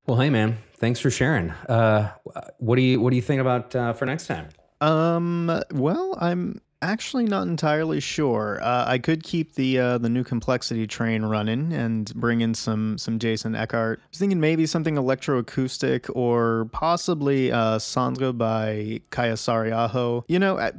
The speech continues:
Speaker 2: fuck it. I'm bringing in Sandro by Sariaho. You know, I'm working on a flute, cello, piano piece that
Speaker 1: Nice.
Speaker 2: that seems appropriate. So there it is. Sariaho.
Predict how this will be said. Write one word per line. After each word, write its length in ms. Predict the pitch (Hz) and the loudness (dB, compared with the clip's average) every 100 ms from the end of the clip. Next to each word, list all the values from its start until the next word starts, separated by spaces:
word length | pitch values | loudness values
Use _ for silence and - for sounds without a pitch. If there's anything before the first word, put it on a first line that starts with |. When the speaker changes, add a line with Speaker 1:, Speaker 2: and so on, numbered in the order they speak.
| - - | -6 0
Speaker 2:
fuck 200 | 107 104 | 0 0
it. 120 | 104 | -2
I'm 160 | 127 139 | 0 2
bringing 260 | 139 135 127 | 2 4 2
in 140 | 117 | 0
Sandro 400 | - 110 107 110 | 0 0 0 -2
by 280 | 107 107 104 | 0 -2 -2
Sariaho. 760 | - 110 104 104 104 104 101 | -2 -2 0 0 0 -2 -4
You 140 | 117 117 | -4 -2
know, 140 | 113 | 0
I'm 180 | 117 127 | 0 2
working 240 | 123 120 123 | 2 2 2
on 140 | 117 | 0
a 40 | |
flute, 380 | 107 - 120 117 | -2 -2 -2 -2
cello, 300 | - 120 117 | -2 0 0
piano 360 | 113 117 113 113 | -2 -4 -2 -4
piece 380 | 113 120 110 - | -2 -2 -4 -2
that 200 | 117 107 | -2 -2
Speaker 1:
Nice. 440 | 90 - - - - | -4 -6 -8 -10 -4
Speaker 2:
that 180 | 117 110 | -4 -2
seems 280 | 123 117 | -4 -4
appropriate. 560 | 113 - 95 95 95 101 _ - | -4 -8 -10 -10 -12 -12 _ -16
So 340 | - 107 113 - _ | -10 -10 -10 -14 _
there 140 | 120 | -4
it 60 | 107 | -2
is. 260 | 98 - - | -6 -12 -6
Sariaho. 640 | - 120 113 101 101 104 | 0 2 2 -2 -6 -10